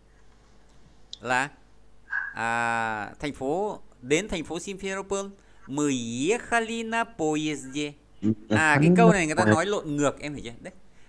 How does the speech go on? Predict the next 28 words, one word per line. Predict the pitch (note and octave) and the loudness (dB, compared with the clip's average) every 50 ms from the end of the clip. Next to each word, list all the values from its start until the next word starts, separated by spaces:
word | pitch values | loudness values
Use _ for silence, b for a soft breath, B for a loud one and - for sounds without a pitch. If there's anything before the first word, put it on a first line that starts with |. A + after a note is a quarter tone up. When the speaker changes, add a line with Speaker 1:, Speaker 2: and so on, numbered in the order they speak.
| - - | -20 -10
Speaker 1:
Đáng | C#3 E3 G#3 | -8 -6 -4
ra | A3+ A3+ | -4 -4
phải | F#3+ F#3 | -4 -4
nói | D3 D3 F3 | -4 -2 -2
là | G#3 G3+ | -2 -2
gì | E3+ E3+ | -4 -4
nào? | D#3+ D3+ D3+ D#3 D3+ b b b b b | -4 -4 -6 -6 -8 b b b b b
Мы | C#3+ D#3 D#3+ D#3+ D#3+ E3 F#3+ | -6 -4 -2 -2 -2 0 -2
ехали | A#3 A#3+ - A#3 A3 G#3+ G#3 | -2 -2 -2 -2 -2 -2 -2
на | G3+ F#3+ F#3 | -2 -2 -2
поезде | - - - C#3+ C3+ C3+ C#3+ D#3+ D#3 D#3 D#3+ F3 G3 G#3 G3+ G3+ A#2 A#2 A#2+ | -2 -2 -2 -2 0 0 -2 -2 -4 -6 -6 -6 -6 -6 -6 -10 -14 -8 0
в | D#3+ F#3 - - - - - - | 0 0 0 0 -12 -18 -20 -18
Симферополь, | - - - G3+ G3+ G3+ - G3+ G3+ G3 D3 A#2+ A#2 A#2 A2+ D3 E3 F#3+ G#3+ A3 - - - - - - - _ _ - - - _ | -16 -12 -10 -10 -10 -6 -4 -2 -2 -2 -2 -2 -4 -4 -6 -8 -10 -10 -12 -16 -18 -20 -20 -20 -20 -20 -20 _ _ -20 -20 -20 _
столицу | - A2 G2 C3 B2 A#2 F#3 G3+ - - D3 | -6 -2 0 0 0 -2 -4 -8 -8 -12 -12
Крыма. | - - D#3+ C#3+ D3 C#3+ D3 C#3+ C#3 C#3 - - - - _ - - - - - | -12 -10 -10 -8 -8 -8 -8 -12 -12 -14 -16 -18 -20 -20 _ -20 -20 -20 -18 -12
À, | G#2+ G#2+ G#2 F#2 E2+ - b b b b | -10 -8 -8 -8 -10 -12 b b b b
chúng | - - F#3 G3 G3 | -8 -6 -6 -6 -2
tôi | G3 A3 G#3 G#3 G3 | 0 2 2 2 2
đi | F3+ G3 G3+ F#3+ | 0 -2 -6 -2
bằng | E3 D3+ C#3 C#3 C3+ C3 - - | -2 -2 -2 -2 -8 -10 -14 -2
tàu | - C#3 B2+ B2+ B2+ B2 B2+ B2 A#2+ | 2 4 4 4 4 2 0 0 -2
hỏa | A2+ B2 A#2 G#2 F#2 D#2+ D2 C#2+ D2+ A2+ D3 F3 - - - - - | -2 0 0 0 0 -2 -4 -6 -8 -10 -12 -14 -18 -20 -20 -20 -12
đến | A#2 A#2+ B2+ D3+ F3+ | -6 -6 -6 -6 -6
thành | - C3 G#2 | -4 -2 -2
Speaker 2:
Chúng | G#2 G#2 | 0 4
Speaker 1:
phố | |
Speaker 2:
tôi | - B2 A#2+ | 6 4 4
Speaker 1:
Simferopol, | A#2+ - - - - - E3+ - - | 4 0 -8 -10 -8 -8 -8 -6 0